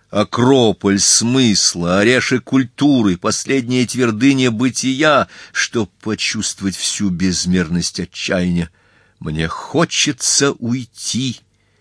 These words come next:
из нашей речи. Выпасть из речи, из мира, из смысла, вернуться к первоначальному лепету,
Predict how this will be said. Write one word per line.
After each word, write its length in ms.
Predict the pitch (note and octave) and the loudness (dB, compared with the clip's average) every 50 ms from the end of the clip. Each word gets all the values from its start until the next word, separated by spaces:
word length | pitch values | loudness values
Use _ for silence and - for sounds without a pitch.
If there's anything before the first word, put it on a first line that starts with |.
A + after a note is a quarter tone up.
| _ - | _ -10
из 320 | - G#2 G#2 F#2+ F2 F2 F2 | -6 -4 -4 -2 -2 -2 0
нашей 580 | F#2 A2 B2 A2+ - - - - A#2 A2 G#2 G2+ | 0 2 2 2 0 -2 -4 -4 -2 0 0 2
речи. 640 | F#2+ G2+ G#2 G2+ F#2 E2+ - - - - D#2 C2 - _ _ _ _ _ _ _ _ _ _ _ _ _ _ _ _ _ _ _ | 4 4 4 4 4 2 0 -2 -2 -4 -6 -10 -12 _ _ _ _ _ _ _ _ _ _ _ _ _ _ _ _ _ _ _
Выпасть 600 | - D#2+ D2+ F#2 G2 F2+ - E2 D2+ - - F2 | -16 -8 -4 -4 -4 -2 -4 -8 -8 -8 -8 -8
из 140 | D#2 C#2+ D2 | -8 -6 -4
речи, 640 | D#2+ D#2+ F2 G#2+ B2 A#2+ - - - A2 A2+ A2+ - _ _ _ _ _ _ _ _ - | -2 -2 0 -2 -2 -4 -6 -8 -8 -8 -10 -12 -16 _ _ _ _ _ _ _ _ -12
из 200 | - - G2 D#2 | -10 -10 -6 -4
мира, 360 | G2 D3+ D3+ A2+ E2+ - - _ _ - | -2 -2 -2 -4 -6 -10 -14 _ _ -10
из 100 | - - | -8 -6
смысла, 560 | - - - G#2 C#3+ C3 - - - D#2+ - _ _ _ _ _ _ _ - | -6 -4 -4 -4 -4 -4 -6 -6 -8 -10 -18 _ _ _ _ _ _ _ -20
вернуться 640 | - C#2+ D#2+ D#2 D2+ D#2+ F#2 A#2 B2 - - G#2+ G2 | -14 -12 -10 -8 -6 -4 -2 -2 -4 -4 -6 -8 -8
к 60 | _ | _
первоначальному 720 | - D#2+ D#2 D#2 D#2 D2 - - F#2+ G#2+ G2 F2 F2 E2+ E2 | -10 -12 -10 -10 -10 -8 -6 -4 -2 -2 0 0 -2 0 0
лепету, 420 | E2+ A#2 B2 - - - - | 0 0 0 -2 -6 -20 -20